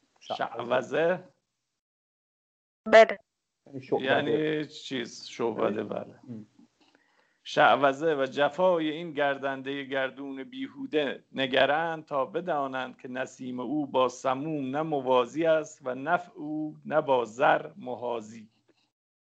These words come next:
Speaker 2: محاذی هم یعنی برابر. اه، خمر، خمر او یک ساعته و خمار او جاودان. ریح او، اه، ر-، ربح او ریح است و گنج او رنج.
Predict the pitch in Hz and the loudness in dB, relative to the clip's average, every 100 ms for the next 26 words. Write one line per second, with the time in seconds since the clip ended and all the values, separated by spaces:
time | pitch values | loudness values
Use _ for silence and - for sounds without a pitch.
0 | - 143 123 123 127 139 127 123 107 110 | -20 -12 -8 -8 -8 -8 -6 -6 -4 -4
1 | 104 120 - - - - - _ _ _ | -6 -10 -20 -20 -20 -20 -20 _ _ _
2 | _ _ _ _ _ _ _ _ - _ | _ _ _ _ _ _ _ _ -20 _
3 | - _ - 131 117 123 120 120 - 190 | -20 _ -8 2 4 6 4 2 2 4
4 | 214 190 185 151 147 208 208 190 185 196 | 4 4 2 2 4 6 6 2 -4 -6
5 | 170 165 - 165 160 151 151 185 156 135 | -6 -6 -6 0 2 2 -2 -2 -4 -4
6 | - 160 151 185 208 196 185 170 147 131 | -8 -10 -2 2 2 0 -6 -6 -4 -4
7 | 123 127 123 120 101 - 175 202 151 151 | -6 -10 -10 -10 -20 -14 -8 -6 -4 -6
8 | 160 - 151 139 131 120 123 135 151 165 | -8 -8 -2 0 0 0 -2 -4 -2 2
9 | 175 127 143 160 214 180 143 165 175 165 | 2 0 -4 0 0 -2 -6 -4 -4 -4
10 | 113 - 151 220 202 175 175 165 - 139 | -6 -8 -4 -2 -2 2 2 2 -4 -6
11 | 127 156 165 147 151 156 143 135 120 117 | -4 -2 -2 -4 -6 -4 -4 -2 -2 -6
12 | - | -18